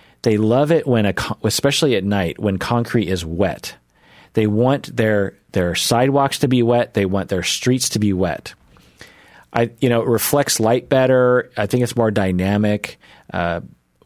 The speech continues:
dry concrete and dry asphalt looks kinda dull, I guess. But it's ridiculous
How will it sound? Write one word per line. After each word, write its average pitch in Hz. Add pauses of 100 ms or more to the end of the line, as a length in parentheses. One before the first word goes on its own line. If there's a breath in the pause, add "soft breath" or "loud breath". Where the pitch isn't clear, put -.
(140)
dry 113
concrete 113
and 87
dry 101
asphalt 98
looks 101
kinda 92
dull, 95
I 110
guess. 120 (840 loud breath)
But 120 (340)
it's 135
ridiculous 107